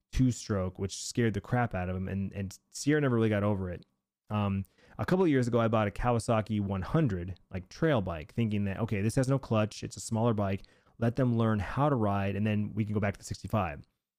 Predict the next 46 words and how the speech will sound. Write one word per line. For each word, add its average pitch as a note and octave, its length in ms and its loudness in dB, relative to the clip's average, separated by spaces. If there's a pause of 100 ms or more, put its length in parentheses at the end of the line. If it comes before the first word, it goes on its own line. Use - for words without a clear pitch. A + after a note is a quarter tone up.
(280)
which - 180 -2
kinda A#3 400 2
worked F#3+ 240 0
for C3+ 60 0
Bryce. A2+ 380 2
He B2+ 80 -4
rode D3 160 2
the D#3+ 60 2
one D3+ 140 4
hundred C3+ 200 2
a G#2+ 40 0
few C#3+ 240 -2
times, E3+ 400 0
and - 80 0
then A#2+ 60 4
he A2+ 80 2
rode A#2+ 160 2
the G2+ 40 -8
sixty-five A#2+ 420 -2
and A#2 40 0
was G#2 80 -2
like, F#2+ 80 -6
"Okay, G#2 160 0
I F#2+ 60 -2
got G2 180 0
this." E2+ 220 -8
And A2 40 0
he A2 60 4
learned A#2+ 180 4
how B2 60 4
to B2+ 80 4
ride B2+ 160 4
the C3+ 60 -2
clutch, G#2 320 0
and G2+ 100 -2 (680)
oh A2+ 80 2
my G2 120 0
God, F#2 340 0 (180)
kids B2+ 420 0
in A2 120 -2
the G#2 60 0
YouTube G#2 320 0
comments, G2 420 0
"Oh D3+ 120 2
my D#3 100 4
God, D3+ 320 2